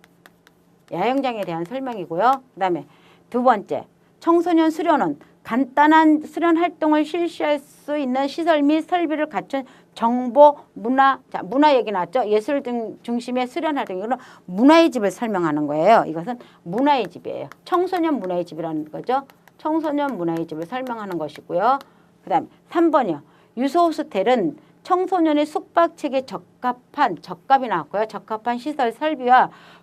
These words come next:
부대, 편의 시설을 갖추고 수-, 숙식, 숙식이란 말이 나왔고요. 편의 제공, 여행이란 말이 여기서는 핵심이에요.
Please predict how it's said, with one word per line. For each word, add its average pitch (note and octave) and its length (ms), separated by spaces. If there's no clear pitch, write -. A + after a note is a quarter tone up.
부대, A#3+ 400
편의 D#4 320
시설을 C4 680
갖추고 B3 520
수-, D4+ 320
숙식, - 520
숙식이란 C4+ 440
말이 F3+ 180
나왔고요. G3 500
편의 E4+ 260
제공, F#3 300
여행이란 C4 640
말이 G3 240
여기서는 E3 320
핵심이에요. D#3+ 460